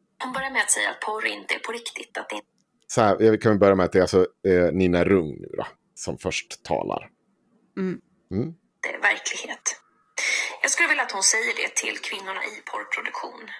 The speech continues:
Speaker 1: De som lever i extrem utsatthet i form av fattigdom, hemlöshet, missbruk, psykisk ohälsa och tidigare sexuella övergrepp och som vittnar om stora fysiska skador men också psykiska skador i form av P T S D till exempel.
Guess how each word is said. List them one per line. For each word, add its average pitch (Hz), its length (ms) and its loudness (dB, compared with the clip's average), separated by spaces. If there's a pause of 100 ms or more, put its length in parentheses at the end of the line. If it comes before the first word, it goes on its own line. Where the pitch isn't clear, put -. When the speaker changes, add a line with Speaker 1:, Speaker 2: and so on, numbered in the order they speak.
Speaker 1:
De 107 160 -8
som - 180 -4
lever 104 260 -2
i 110 40 -2
extrem - 440 -2
utsatthet - 520 -4
i - 40 -10
form - 200 -6
av 101 40 -6
fattigdom, 110 680 -6
hemlöshet, 190 800 -2
missbruk, - 560 -2
psykisk - 500 -2
ohälsa - 640 -4 (340)
och 226 120 -4
tidigare 214 320 0
sexuella 196 520 2
övergrepp - 460 -2
och - 80 -6
som 190 320 0 (340)
vittnar 202 380 0
om 190 300 0
stora 214 680 0 (260)
fysiska - 400 2
skador - 320 0
men 220 140 -4
också 180 220 -4
psykiska - 540 2
skador - 400 0
i 151 40 -2
form 180 340 -4
av 147 140 -2 (320)
P 247 60 -2
T - 120 2
S - 200 2
D 226 80 0
till - 120 -8
exempel. - 420 -2